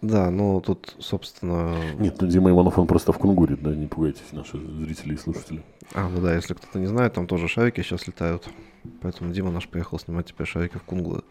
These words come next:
Speaker 1: Собственно, ну, в соревнованиях принимали участие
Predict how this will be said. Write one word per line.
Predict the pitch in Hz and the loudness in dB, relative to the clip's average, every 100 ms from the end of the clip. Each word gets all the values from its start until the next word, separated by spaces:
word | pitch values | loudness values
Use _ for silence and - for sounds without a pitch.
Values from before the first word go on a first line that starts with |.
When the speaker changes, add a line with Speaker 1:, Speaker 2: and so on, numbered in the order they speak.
| - - - - | -18 -20 -20 -8
Speaker 1:
Собственно, | - 107 - 101 95 90 82 - - - | -4 -4 -2 0 2 2 0 -6 -12 -4
ну, | 113 107 92 | 0 2 2
в | - | -2
соревнованиях | - 95 98 95 92 | -2 0 2 2 0
принимали | - 92 92 90 | -2 -2 2 2
участие | 90 - 92 - 90 85 | 2 0 -2 -2 -4 -2